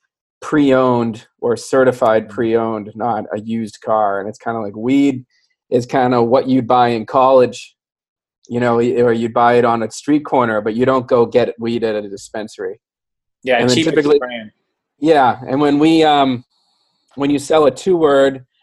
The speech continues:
Speaker 1: like a weed grower, you don't usually say exactly what you're doing. Like, you're not a, you, weed farmer would be another one that you'd just be kinda like, "Meh." I think it was, I think it's a good name. It's not a bad name, but it's certainly, um,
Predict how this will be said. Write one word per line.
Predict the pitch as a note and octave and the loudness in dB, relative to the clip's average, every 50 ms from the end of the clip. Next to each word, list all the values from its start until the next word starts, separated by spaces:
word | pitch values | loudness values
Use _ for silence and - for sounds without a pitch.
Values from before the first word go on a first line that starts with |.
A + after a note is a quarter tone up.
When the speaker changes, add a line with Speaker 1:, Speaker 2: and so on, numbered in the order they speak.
| _ - | _ -12
Speaker 1:
like | B2+ C3 | -2 -2
a | C3 | 0
weed | B2 B2+ C#3+ D3+ D3 C#3+ C3 | 0 2 2 2 2 2 0
grower, | A#2 B2+ B2+ C#3 C#3+ C#3+ C3+ C3 B2+ B2 A#2+ A#2 A#2+ _ _ _ _ _ _ _ _ _ _ _ - | -2 -2 0 2 2 4 4 4 4 4 2 0 -4 _ _ _ _ _ _ _ _ _ _ _ -6
you | C3+ D#3+ | -2 0
don't | G3 F#3 C#3+ | 0 0 0
usually | D3+ D#3 D#3+ D3 D3+ C#3 C#3 C3 | 0 0 0 0 -2 -2 -2 -2
say | B2+ - C3+ C3+ C3 B2+ | -2 -2 0 2 2 2
exactly | A#2+ A2 A2+ B2 A#2+ A#2 A#2 - B2 A#2 | 0 0 0 0 0 0 -2 -4 -8 -6
what | A2+ G#2+ A#2 A#2+ - - | -6 -4 -4 -4 -4 -6
you're | A2+ A2+ G#2 | -10 -12 -10
doing. | G#2 A#2 B2 B2+ B2 A2 G2+ G2+ | -8 -8 -6 -4 -4 -6 -6 -10
Like, | G2+ G2 G2+ - | -12 -14 -14 -12
you're | A#2+ A#2 | -10 -8
not | A#2+ A#2 A#2 | -6 -6 -6
a, | A2 G2+ G#2 | -6 -8 -8
you, | G2+ B2+ - - B2 A#2+ | -10 -14 -14 -12 -10 -6
weed | C3+ D3+ D3+ C#3+ B2+ | -4 -4 -4 -6 -8
farmer | - - C#3+ C3+ C#3 C#3 C3 B2+ A#2+ A2+ | -10 -4 -2 0 0 0 0 -2 -2 -2
would | A#2 A#2 A2+ | -4 -4 -4
be | A#2+ A#2+ | -6 -6
another | A#2+ A#2+ A#2+ B2 B2 B2 | -6 -2 -2 0 0 0
one | A#2+ A#2+ A#2+ A#2+ A#2 | 0 0 -4 -4 -6
that | A#2 A2+ A2 A2 A2 | -6 -8 -8 -8 -10
you'd | A#2 A2+ | -14 -12
just | A#2 A#2 - - _ | -12 -14 -16 -14 _
be | B2 A2+ A2 | -14 -14 -14
kinda | _ - A2+ A2+ G#2+ | _ -16 -14 -12 -12
like, | G#2+ G2 F#2+ A2 _ | -12 -12 -12 -14 _
"Meh." | E3+ F#3 F#3+ F#3+ F#3+ F#3+ F3+ E3+ E3 D3+ - _ _ _ _ _ _ _ _ - | -10 -8 -6 -4 -2 -2 -2 -2 -2 -4 -6 _ _ _ _ _ _ _ _ 0
I | D3+ F3+ | 0 2
think | G3 G#3+ F#3+ E3 | 2 2 2 2
it | D#3+ | 2
was, | D#3 C#3+ C3+ B2 A#2+ - - - _ _ _ _ _ _ _ _ - | 2 2 0 0 -4 -12 -18 -20 _ _ _ _ _ _ _ _ -2
I | D#3+ G3+ | 0 2
think | G3+ F3 D#3+ | 2 2 0
it's | B2+ A#2+ | 0 -2
a | A2 | -2
good | A2+ C#3+ A3 A3+ | 0 2 2 2
name. | G3+ C3+ C3 C3 D3+ | 2 -2 -2 -4 -4
It's | E3 - - | -6 -6 -6
not | C#3 B2 | -6 -6
a | A2+ | -2
bad | A#2 B2+ A#2+ B2 C3+ C3 | -2 0 0 0 0 0
name, | A#2+ A2+ G#2+ A2 A2+ | -2 -6 -6 -6 -6
but | A#2+ A2 | -4 -4
it's | A2 A2 - - | -6 -6 -6 -4
certainly, | C#3 B2+ A#2 B2 B2 A#2+ A#2+ A#2 A2 G#2 | -4 -2 -2 -4 -6 -6 -8 -8 -10 -10
um, | - - A2+ A2 G#2+ G#2+ G#2 G2+ G2 | -12 -12 -10 -10 -10 -10 -12 -14 -18